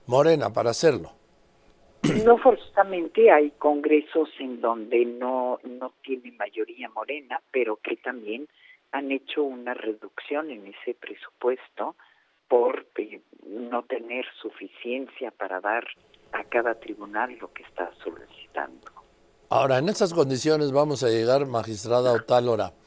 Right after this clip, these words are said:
Speaker 1: a la mayor elección que se haya registrado en la historia de México.
Speaker 2: Sí, estas son, eh, desgraciadamente, las condiciones en las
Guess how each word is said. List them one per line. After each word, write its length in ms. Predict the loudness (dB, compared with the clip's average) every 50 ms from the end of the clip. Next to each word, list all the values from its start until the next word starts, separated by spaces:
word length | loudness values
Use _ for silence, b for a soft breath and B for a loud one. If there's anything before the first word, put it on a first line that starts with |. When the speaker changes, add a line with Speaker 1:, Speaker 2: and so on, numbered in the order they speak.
| B B B B B B B B
Speaker 1:
a 120 | 2 4
la 140 | 4 4 4
mayor 380 | 2 0 0 2 2 2 2 2
elección 680 | 2 2 0 -2 -2 -4 -4 0 2 2 2 2 -2
que 140 | -4 -4 -4
se 160 | -4 0 0
haya 220 | 0 2 2 2 0
registrado 560 | 0 -2 -6 -8 -12 -6 -2 -2 0 0 0
en 60 | -2
la 60 | -4
historia 360 | -6 -6 -4 -4 -2 -2 -2 -2
de 100 | -2 -4
México. 480 | -8 -10 -14 -14 -16 -14 -16 -16 -16 _ _ _ _ -2 4 4 4 4 2 -4 -16 -18 _ -14 -14 -14 -16 -20 _ _ _ _ _ B B B B B B B B B B B B B _ -10 -2 2
Speaker 2:
Sí, 240 | 2 2 2 0 -6 _ _ 4
estas 400 | 6 6 6 6 2 0 0 0 0 -4 2
son, 480 | 6 6 6 6 4 -2 -8 -10 -10 -12 _ -10
eh, 280 | -6 -6 -4 -6 -6 _ -4
desgraciadamente, 960 | 0 0 0 0 2 -2 -2 -2 0 2 2 2 2 -2 -6 -6 0 0 0
las 220 | 0 0 -6 -10
condiciones 680 | -10 -12 -12 -10 -12 -16 -8 -2 -2 -2 -2 -2 -6 -10 -10 -14
en 100 | -16 -16
las 100 | -18